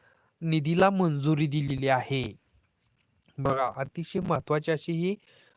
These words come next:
अपडेट आहे. खरीप हंगाम दोन हजार पंचवीस दोन हजार सव्वीस सुधारित योजनेसाठी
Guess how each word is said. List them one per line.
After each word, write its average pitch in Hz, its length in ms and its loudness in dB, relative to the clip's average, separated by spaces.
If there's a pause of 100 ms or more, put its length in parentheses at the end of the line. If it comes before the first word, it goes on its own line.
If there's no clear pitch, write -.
(160)
अपडेट 143 400 0 (100)
आहे. 160 340 2 (580)
खरीप 185 380 2
हंगाम 196 600 2
दोन 165 280 0
हजार 185 320 2 (160)
पंचवीस 160 680 -4
दोन 143 300 -4
हजार 160 320 0
सव्वीस 151 760 -2 (520)
सुधारित 180 380 4 (140)
योजनेसाठी 147 1000 -2